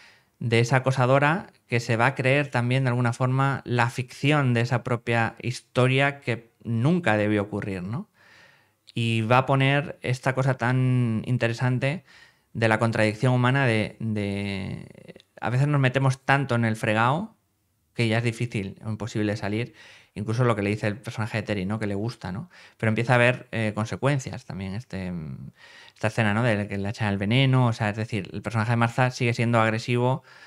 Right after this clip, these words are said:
para con la gente que ella cree que, que no tiene que estar con Donnie o que, que, digamos, ella tiene que poseerlo de forma única y posible, ¿no? En estas escenas también en la que se va de casa, va a esta casa de los amigos y dice, "No, ¿qué tiene de malo esta casa?". Pues, ¿qué tiene de malo? Pues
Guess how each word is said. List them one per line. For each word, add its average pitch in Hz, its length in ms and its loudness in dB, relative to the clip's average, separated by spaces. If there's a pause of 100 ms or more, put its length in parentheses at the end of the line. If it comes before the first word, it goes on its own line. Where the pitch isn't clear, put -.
(400)
para 127 440 4
con 117 260 4
la 117 100 4
gente 120 360 -2
que 117 100 0
ella 113 280 2
cree 113 300 0
que, 101 760 -4
que 107 140 -6
no 104 180 -2
tiene 110 200 -2
que 104 60 -2
estar 107 240 -4
con 107 140 -2
Donnie 123 240 0
o 120 40 -4
que, 104 120 -2
que, 80 540 -8
digamos, 71 540 -8 (360)
ella 92 300 -8
tiene 101 180 -4
que 98 60 -6
poseerlo 104 540 -2 (340)
de 110 120 -8
forma 107 280 0
única 107 300 0
y 113 60 0
posible, 98 420 -4
¿no? 107 320 -2
En 98 80 -6
estas 113 200 -6
escenas 107 320 -2
también 104 400 -6 (720)
en 104 100 -2
la 101 120 0
que 104 80 -6
se 110 100 -2
va 107 100 4
de 107 120 4
casa, 123 580 2
va 98 100 -2
a - 20 -2
esta 110 160 -6
casa 107 180 -2
de 98 60 2
los 107 100 0
amigos 107 340 0
y 113 40 -4
dice, 107 140 -6
"No, 175 180 0
¿qué 143 80 -2
tiene 165 200 0
de 143 80 2
malo 131 200 4
esta 117 160 -2
casa?". 98 360 -8
Pues, - 160 -14
¿qué - 80 -12
tiene 113 200 0
de 110 60 0
malo? 117 300 -2
Pues - 340 -12